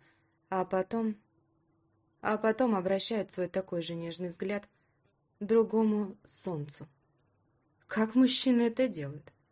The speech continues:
Как? Несколько минут после разговора Алиса пыталась прийти в себя, чтобы двигаться дальше. Домой она точно не собиралась ехать. Знала,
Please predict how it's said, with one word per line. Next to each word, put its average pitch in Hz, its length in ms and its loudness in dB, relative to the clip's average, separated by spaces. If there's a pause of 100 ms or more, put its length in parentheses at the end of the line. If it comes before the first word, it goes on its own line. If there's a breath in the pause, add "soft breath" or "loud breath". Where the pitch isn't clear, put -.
(120)
Как? 202 440 0 (880)
Несколько 233 540 2
минут 214 280 0
после 196 320 -4
разговора 180 560 -2
Алиса 190 320 -4
пыталась 190 480 -8
прийти 175 360 -10
в - 40 -8
себя, 202 380 -4 (340 loud breath)
чтобы - 360 0
двигаться 196 460 -4
дальше. 143 420 -8 (640)
Домой 254 420 4
она 240 160 4
точно 233 300 -2
не 180 140 -4
собиралась 170 560 -6
ехать. 160 400 -8 (300)
Знала, 190 440 0